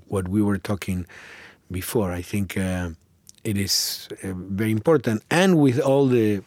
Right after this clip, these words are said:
other thing that also I learned, and, and I think time was very helpful,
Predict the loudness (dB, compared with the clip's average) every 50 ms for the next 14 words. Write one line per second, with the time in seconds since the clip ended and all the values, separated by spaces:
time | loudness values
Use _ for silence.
0 | _ _ _ 0 2 2 2 2 0 0 0 2 2 0 0 0 2 2 2 2
1 | 2 2 2 2 2 2 2 0 0 -2 -2 -4 -4 -6 -6 -6 -8 -8 -8 -8
2 | -8 -4 -4 -4 -4 -2 -2 -2 -2 0 0 0 -2 -4 -6 -10 -8 -8 -6 -4
3 | -2 -2 -2 -2 -2 -4 -6 -6 -6 -6 -6 -4 -4 -4 -6